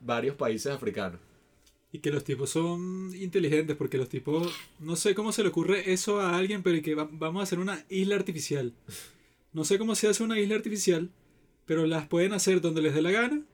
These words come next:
Speaker 2: y ahí montan su base, y no es y que, como, o sea, como era antes cuando no existía eso,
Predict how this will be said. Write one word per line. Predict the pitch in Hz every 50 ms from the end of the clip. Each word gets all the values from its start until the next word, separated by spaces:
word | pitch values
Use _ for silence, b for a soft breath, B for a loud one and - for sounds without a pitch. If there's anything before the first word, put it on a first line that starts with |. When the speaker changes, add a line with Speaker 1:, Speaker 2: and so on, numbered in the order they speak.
| - 202
Speaker 2:
y | 165 165
ahí | 175 180 175 185
montan | 190 202 202 196 190 233 233 226
su | - 208 180
base, | 180 180 185 185 - 226 180
y | 170 185 185 180 180 175 170 170 170 156 160
no | 165 165 175 170 170
es | 170 185
y | 202
que, | 190 220 208 208 196 185 165 151
como, | - 170 170 165 -
o | - -
sea, | - - 175 170 160 160 156
como | 165 156 156 160 156
era | 160 170 175 180
antes | 175 175 202 196
cuando | 208 190 180 160
no | 160
existía | 147 147 - 175 - 190 185 180
eso, | 180 165 - 208